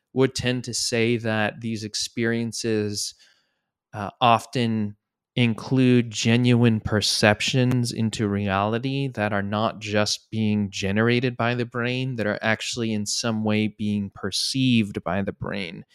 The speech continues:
that they're so organized and so clear and so common and consistent across experience, and that they have real implications, uh, that there's some way of, of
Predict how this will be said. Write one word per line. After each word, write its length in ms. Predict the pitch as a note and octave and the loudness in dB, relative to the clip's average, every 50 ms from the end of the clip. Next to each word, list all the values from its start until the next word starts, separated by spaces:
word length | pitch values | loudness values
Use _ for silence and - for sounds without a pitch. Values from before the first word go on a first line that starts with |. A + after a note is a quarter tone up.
| _ _ _ _ _ _ _ - | _ _ _ _ _ _ _ -2
that 160 | A2 G#2 - | -2 0 2
they're 100 | A#2+ A2 | 2 0
so 320 | G#2 - - - C#3+ C#3+ | 0 2 2 4 6 8
organized 720 | C#3 C3+ C3+ C3 A#2+ B2 A#2 A#2+ A2+ A2+ A2+ A2+ A2 - - | 8 8 8 8 6 4 4 4 4 4 4 4 2 -2 -4
and 100 | G#2+ G2+ | -4 -4
so 300 | - - - C3 B2 A#2+ | -2 0 2 2 2 2
clear 640 | - - - - C3+ B2 A#2 G#2+ G#2+ G#2+ G#2+ G#2+ G#2+ | 0 -6 -8 -6 -4 -2 0 0 0 2 2 0 0
and 320 | G#2+ - G#2+ G#2+ G#2 G#2 | -2 -4 -4 -6 -4 -4
so 300 | - - - B2+ A#2 A2 | -4 -2 0 0 0 0
common 420 | - - - A2+ A2+ A#2+ A#2+ A#2 | -2 -2 2 4 4 4 4 4
and 160 | A2+ A2 A2 G#2 | 2 2 0 -2
consistent 800 | A2 G#2 G#2 - - - A#2+ A2+ - - - A2 G2+ G#2 - - | -4 -4 -4 -4 -4 -6 -6 -6 -6 -4 -2 -2 -2 -2 -4 -6
across 540 | G#2+ - - - A2 G#2+ G#2+ G#2+ - - | -10 -4 0 2 4 4 4 2 0 -2
experience, 1080 | - G#2+ - - - - - - A2 G#2+ G#2+ G#2+ G2+ G2+ G2 F#2+ G2 G2+ - - - - _ - - - - _ _ _ _ _ _ - | -6 -8 -8 -6 -8 -8 -6 -4 -2 -2 0 0 0 -2 -2 -4 -6 -8 -8 -10 -10 -12 _ -20 -20 -20 -20 _ _ _ _ _ _ -4
and 440 | A#2 A2 G#2 G2+ G#2 G2+ G2+ G2+ G2 | -2 0 2 2 2 2 0 -2 -4
that 140 | - G#2+ G2+ | -6 -6 -4
they 100 | - G#2+ | -4 -2
have 300 | G2+ A#2 A#2+ A#2 A2 A2+ | 2 4 4 4 4 4
real 280 | A2+ A2 A2 G#2+ A2 A2 | 2 2 2 2 2 2
implications, 1120 | G#2 G#2 - G#2 - - - B2 B2 A2+ - - - A2 G2+ G2+ G2+ G2+ G2 - - - - - - _ _ _ _ _ _ _ - | 0 -2 -4 -6 -6 0 2 4 4 4 2 0 0 0 0 0 -2 -2 -4 -6 -8 -10 -12 -18 -20 _ _ _ _ _ _ _ -12
uh, 240 | G#2 G#2 G2+ G2 G2 G2 - | -10 -8 -6 -6 -8 -8 -4
that 380 | G#2+ G#2 G#2 G2+ G2+ G2+ G2+ - _ _ | -4 -2 0 0 0 0 -2 -4 _ _
there's 360 | - A2+ A#2+ A2+ A2 G#2 - | -6 -2 0 2 2 2 0
some 720 | - - - - - - - - C#3 C3 C3 C3 B2+ A#2+ A2+ | -2 -2 -2 -4 -4 -4 -2 0 2 2 2 2 0 -2 -2
way 640 | A2 A2+ A#2+ A#2+ B2 B2 B2 B2 B2 B2 B2 B2 - | -2 0 2 4 4 6 6 4 4 4 2 0 0
of, 400 | - A2 G#2+ G#2 G2+ G2 G2+ - | 0 2 2 2 2 0 -2 -4
of 400 | - G#2 G2+ G2 F#2+ F#2+ - | -2 -2 0 -2 -2 -4 -10